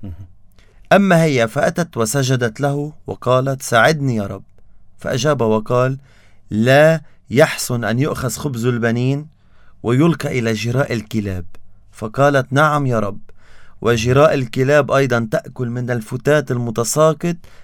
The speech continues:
Speaker 2: عن مائدة أربابها.'"
Speaker 1: حلو.
Speaker 2: حينئذ أجاب يسوع وقال لها: "أيتها المرأة، عظيم إيمانك، فليكن لك كما تريدين."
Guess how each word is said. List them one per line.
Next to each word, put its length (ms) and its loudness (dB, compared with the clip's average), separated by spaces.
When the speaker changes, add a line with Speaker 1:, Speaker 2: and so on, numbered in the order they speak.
Speaker 2:
عن 320 0
مائدة 640 0
أربابها.'" 640 2
Speaker 1:
حلو. 120 -12
Speaker 2:
حينئذ 680 4
أجاب 300 4
يسوع 420 0
وقال 460 2
لها: 260 4
"أيتها 500 2
المرأة، 560 2
عظيم 760 0
إيمانك، 720 0
فليكن 560 0
لك 500 -2
كما 260 -4
تريدين." 560 -6